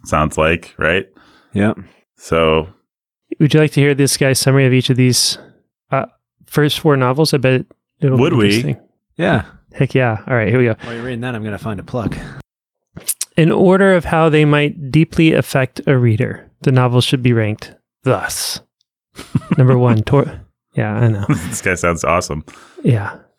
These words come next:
Speaker 3: This, this guy is one hundred pages dot wordpress dot com, a useful fiction. Number one, Torrents of Spring. I think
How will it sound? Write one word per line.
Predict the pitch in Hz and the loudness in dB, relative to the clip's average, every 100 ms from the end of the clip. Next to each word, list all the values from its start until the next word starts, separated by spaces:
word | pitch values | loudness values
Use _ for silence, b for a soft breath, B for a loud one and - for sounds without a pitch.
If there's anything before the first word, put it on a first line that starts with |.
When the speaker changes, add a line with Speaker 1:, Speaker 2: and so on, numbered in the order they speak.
| _ _ | _ _
Speaker 3:
This, | 143 151 - - | -2 -2 -2 -6
this | 170 147 | -2 -2
guy | - 156 151 | 0 0 2
is | 143 131 123 - | 2 0 -2 -6
one | - 147 117 | 0 2 4
hundred | 147 147 | 4 2
pages | - 147 135 135 113 | 0 0 2 2 2
dot | 127 - | 0 2
wordpress | 135 123 131 120 | 0 0 -2 -4
dot | - 117 - | -4 -4 -4
com, | - 123 120 120 208 | -4 -2 -2 -4 -4
a | |
useful | 120 120 131 - 127 | -4 0 -2 -2 -4
fiction. | 113 127 - - - B B 180 | -4 -8 -8 -10 -12 B B 0
Number | 151 156 | 4 4
one, | 135 | 2
Torrents | - 175 175 170 | 2 2 2 0
of | - 147 - | 0 0 0
Spring. | - - 123 113 107 - - _ _ _ _ - | -2 0 0 0 -4 -12 -20 _ _ _ _ -2
I | 143 | 0
think | 180 175 | 2 -2